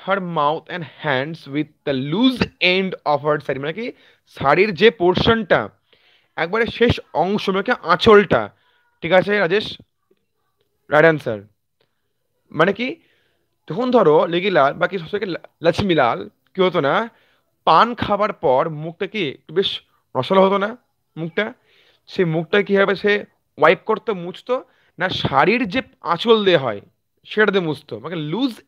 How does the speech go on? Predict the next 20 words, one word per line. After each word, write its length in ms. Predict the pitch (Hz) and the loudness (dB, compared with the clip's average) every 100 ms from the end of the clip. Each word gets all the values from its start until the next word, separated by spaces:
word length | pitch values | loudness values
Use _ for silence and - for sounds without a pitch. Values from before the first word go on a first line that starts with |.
| - | -4
end 220 | 190 226 | 0 0
of 260 | - - 151 | 0 -2 0
the 100 | 202 | -2
শাড়ি। 380 | - 135 110 98 _ _ _ _ _ _ _ _ _ _ _ | 0 -2 -2 -10 _ _ _ _ _ _ _ _ _ _ _
ওকে 240 | 196 185 185 | 0 4 4
রিনা, 320 | 190 202 208 _ _ - | 4 2 -2 _ _ -6
ঠিক 140 | 175 | 2
আছে, 360 | 180 - 214 226 | 2 4 0 -2
ওকে 220 | 147 190 | -4 0
রিক। 240 | 180 220 - - _ _ _ _ _ | 0 -2 -8 -20 _ _ _ _ _
দাঁড়া, 180 | 151 165 | 2 4
next 260 | 175 196 - | 2 -2 -2
question 240 | 208 196 | -4 -2
দেখো 120 | 175 | -6
কি 100 | 160 | -4
আছে 160 | 165 180 | -6 -4
এখানটায়। 380 | 175 175 185 208 _ _ _ _ _ _ _ _ _ _ _ _ _ _ _ _ _ _ _ _ _ _ _ _ _ _ _ _ _ _ _ _ _ _ _ _ _ _ _ _ _ _ _ | -6 -6 -8 -8 _ _ _ _ _ _ _ _ _ _ _ _ _ _ _ _ _ _ _ _ _ _ _ _ _ _ _ _ _ _ _ _ _ _ _ _ _ _ _ _ _ _ _
এই 180 | - 117 | -4 -4
যে, 180 | - 95 - - - _ _ _ _ _ _ _ _ _ _ _ _ _ _ _ _ - | -4 -10 -12 -20 -20 _ _ _ _ _ _ _ _ _ _ _ _ _ _ _ _ 2
why 220 | 208 262 | 6 6